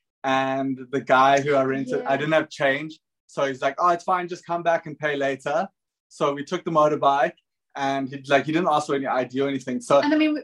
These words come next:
Speaker 2: this is, like, really poor, you know, like, really poor.
Speaker 1: So then I came back, like, like, four hours later with the change.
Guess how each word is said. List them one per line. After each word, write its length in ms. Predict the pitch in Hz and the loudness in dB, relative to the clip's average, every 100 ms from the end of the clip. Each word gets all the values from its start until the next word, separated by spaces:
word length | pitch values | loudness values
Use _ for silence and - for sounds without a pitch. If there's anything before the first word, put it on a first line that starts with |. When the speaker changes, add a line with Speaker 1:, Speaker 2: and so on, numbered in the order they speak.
| 247 | -8
Speaker 2:
this 220 | 294 392 | -8 -6
is, 80 | 392 | 0
like, 220 | 302 - 226 | 0 0 -6
really 460 | 220 226 220 220 | 2 2 2 -2
poor, 180 | - 202 170 | -8 -8 -8
you 100 | 196 | -14
know, 100 | 208 202 196 | -12 -10 -8
like, 200 | 190 190 _ _ _ - | -8 -8 _ _ _ -2
really 300 | 208 214 - | 0 0 -2
poor. 200 | - - | -10 -14
Speaker 1:
So 260 | - - 170 | -6 2 6
then 140 | 170 | 8
I 120 | 170 160 | 6 6
came 320 | 180 175 175 | 4 4 4
back, 420 | 151 151 143 - 156 | 4 4 4 0 -4
like, 240 | 135 135 127 | -4 -4 -8
like, 240 | 135 127 _ _ _ _ _ - | -10 -10 _ _ _ _ _ -4
four 180 | 156 147 | 0 4
hours 320 | 139 139 127 | 4 2 -4
later 400 | 135 135 135 123 | -6 -6 -4 -4
with 200 | 127 117 | -4 -8
the 80 | 139 | -8
change. 520 | - 147 117 127 135 | -2 0 0 -4 -10